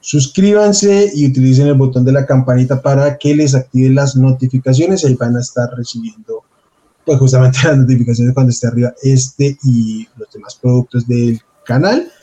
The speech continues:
Si nos escuchan en formato podcast, eh, pues nada, igual suscríbanse y si la plataforma lo permite, dejen sus comentarios, sus calificaciones y todo. Y si no, nos vemos en redes, en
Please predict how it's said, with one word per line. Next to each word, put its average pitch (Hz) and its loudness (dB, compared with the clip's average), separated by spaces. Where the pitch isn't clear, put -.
Si 165 -4
nos 160 2
escuchan 156 0
en 156 0
formato 147 0
podcast, 185 -2
eh, 113 -2
pues 107 -12
nada, 110 -16
igual 110 -18
suscríbanse 160 -2
y - -8
si - -14
la 110 -10
plataforma 123 -2
lo 131 4
permite, 117 0
dejen 120 2
sus 123 -4
comentarios, 110 -8
sus 117 -10
calificaciones 117 -6
y - -20
todo. 139 0
Y 180 0
si 185 2
no, 180 2
nos 139 4
vemos 135 4
en 131 4
redes, 175 0
en 117 0